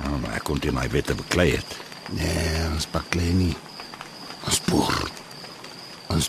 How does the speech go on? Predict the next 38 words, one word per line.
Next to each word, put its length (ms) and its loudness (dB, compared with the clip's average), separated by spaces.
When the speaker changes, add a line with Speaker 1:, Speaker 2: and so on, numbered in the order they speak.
Speaker 2:
boer 300 6
daardie 340 6
goed 320 2
gemaak, 460 4
laat 220 0
hy 100 -2
die 160 -6
beste 400 4
plas 320 -2
kan 220 -4
wees. 380 -4
Speaker 1:
En 160 4
wat 160 6
het 100 4
ons 140 6
nou 220 8
daarvan? 400 2
Daai 280 8
mooie 380 6
plaas 400 4
lê 160 4
en 80 0
verwaarloos 760 4
daar. 180 0
Teruggevat 540 4
oor 120 6
dit 120 -2
kon 160 4
Suits 300 2
nooit 200 4
'n 100 4
witmans 420 0
plaas 320 2
moes 140 0
gewees 300 2
het 140 -2
nie. 120 -2
Teruggevat, 440 4